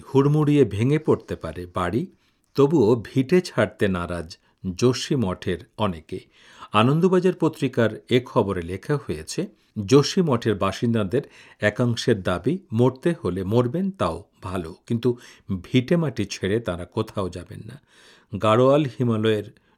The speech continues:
ডুবন্ত জনপদ যোশী মঠের দুইশোটির বেশি বাড়িতে ইতিমধ্যেই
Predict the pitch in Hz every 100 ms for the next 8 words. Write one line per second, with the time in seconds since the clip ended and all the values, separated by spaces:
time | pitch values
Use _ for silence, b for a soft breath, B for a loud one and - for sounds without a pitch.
0 | - 87 113 113 131 123 123 117 101 101
1 | 139 135 107 107 - 131 113 101 - 92
2 | 80 113 120 - 104 107 87 95 - 98
3 | 92 110 139 - - B B B 117 -
4 | 147 147 90 - 85